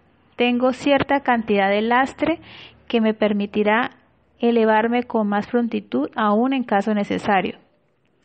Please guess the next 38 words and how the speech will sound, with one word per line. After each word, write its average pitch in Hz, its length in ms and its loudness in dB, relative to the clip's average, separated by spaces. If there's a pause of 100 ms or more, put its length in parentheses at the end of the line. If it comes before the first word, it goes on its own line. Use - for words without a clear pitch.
(420)
Mi 233 160 2
válvula, 277 600 0
situada 233 720 2
en 247 80 2
el 214 160 0
polo 240 360 2
superior 208 440 0
del 220 180 0
globo, 262 460 2 (400)
no 240 80 0
es 240 80 2
más 240 240 0
que 247 80 -4
una 240 160 2
válvula 240 440 2
de 220 80 2
seguridad. 180 600 0 (1400)
El 240 160 2
globo 277 280 4
conserva 247 540 2
siempre 294 600 0
su - 320 -6
misma 254 500 0
carga 233 380 2
de 226 80 4
hidrógeno, 254 580 0
siendo 233 460 0
las 233 160 2
variaciones 214 540 0
de 226 100 2
temperatura 208 800 0
que 214 140 -4
yo 202 160 -2
produzco 226 720 0
en 220 120 -2
el 202 160 -4
gas 190 200 0
cerrado 254 500 2